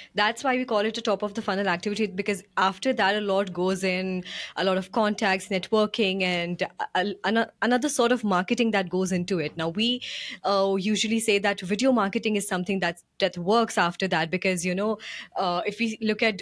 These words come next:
I've used this example, like, tons of times, but if you, if we look at YouTube itself, they have come into now,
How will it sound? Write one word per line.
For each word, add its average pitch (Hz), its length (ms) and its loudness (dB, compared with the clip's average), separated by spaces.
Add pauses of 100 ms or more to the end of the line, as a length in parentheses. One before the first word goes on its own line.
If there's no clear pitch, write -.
I've 202 260 0
used 220 320 0
this 233 300 0
example, 185 420 0
like, 196 200 2
tons 185 260 0
of 214 120 -2
times, 190 340 2
but 196 160 0
if 185 80 -6
you, 202 180 -2
if 202 140 -2
we 220 80 0
look 202 160 0
at 226 60 2
YouTube 202 440 2
itself, 190 400 2
they 180 80 0
have 190 180 0
come 196 200 2
into 220 260 0
now, 202 280 0